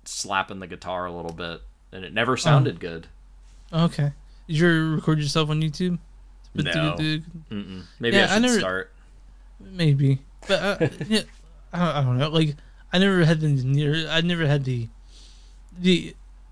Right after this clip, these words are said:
Speaker 2: the want to do that because I'm not trying to, I'm not playing guitar for anyone else, you know?
Speaker 1: Mm-hmm.
Speaker 2: It's just for me.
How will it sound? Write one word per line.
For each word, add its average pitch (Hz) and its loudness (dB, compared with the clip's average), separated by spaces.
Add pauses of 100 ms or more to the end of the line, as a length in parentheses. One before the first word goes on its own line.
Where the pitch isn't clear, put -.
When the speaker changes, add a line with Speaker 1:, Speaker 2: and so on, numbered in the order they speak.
(720)
Speaker 2:
the 180 4
want 160 0
to 151 -4
do 143 2
that 143 4
because 143 4
I'm 139 4
not 143 2
trying 139 2
to, 117 -4 (520)
I'm 160 0
not 170 4
playing 156 2
guitar 135 2
for - -6
anyone 127 0
else, 147 -2
you 180 -10
know? 175 6
Speaker 1:
Mm-hmm. 101 -2 (800)
Speaker 2:
It's 143 -6
just 139 -2
for 139 -2
me. 127 0